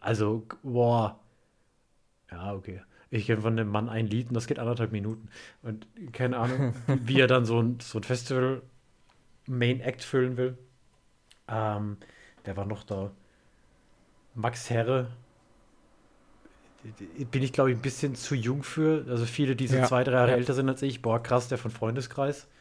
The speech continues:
Speaker 1: Ähm, kenn, kenn ich halt leider auch nicht wirklich. Äh, die Beatsteaks waren da. Auch da sag ich mir, boah, vor zwanzig Jahren wär das krass gewesen. Ist halt, es sind halt auch alte Männer mittlerweile.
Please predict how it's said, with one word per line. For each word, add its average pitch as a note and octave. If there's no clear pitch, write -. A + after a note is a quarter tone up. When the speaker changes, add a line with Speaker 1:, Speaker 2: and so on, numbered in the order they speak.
Speaker 1:
Ähm, G#2+
kenn, B2+
kenn C3
ich C#3+
halt C#3+
leider C3
auch C3+
nicht C#3
wirklich. C3+
Äh, A2
die F#2
Beatsteaks -
waren C#3+
da. C#3+
Auch -
da C3
sag C#3
ich A#2+
mir, C3+
boah, A#2
vor A#2+
zwanzig A2+
Jahren C#3+
wär C#3+
das C#3
krass D3+
gewesen. G#2+
Ist -
halt, C3
es A#2
sind A#2
halt D3
auch C#3
alte B2+
Männer C#3+
mittlerweile. G#2